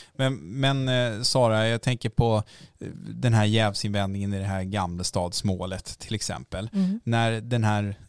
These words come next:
Speaker 1: eh, domaren då redan innan huvudförhandlingen tydligt på ett mycket korrekt sätt går till rätten och säger: "Hej, jag vill bara säga att nu har jag noterat att den här analytikern som har gjort det här, det här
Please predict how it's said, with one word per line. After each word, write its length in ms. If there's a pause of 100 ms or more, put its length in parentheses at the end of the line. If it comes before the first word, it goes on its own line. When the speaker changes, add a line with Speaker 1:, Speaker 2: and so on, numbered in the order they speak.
(100)
Speaker 1:
eh, 340
domaren 560
då 200
redan 380
innan 440
huvudförhandlingen 680
tydligt 800 (160)
på 120
ett 80
mycket 260
korrekt 420
sätt 340
går 480 (120)
till 300
rätten 420
och 80
säger: 280
"Hej, 300
jag 100
vill 100
bara 160
säga 200
att 80
nu 140
har 80
jag 200
noterat 680 (320)
att 200
den 300
här 260
analytikern 880
som 140
har 60
gjort 200
det 60
här, 280
det 60
här 460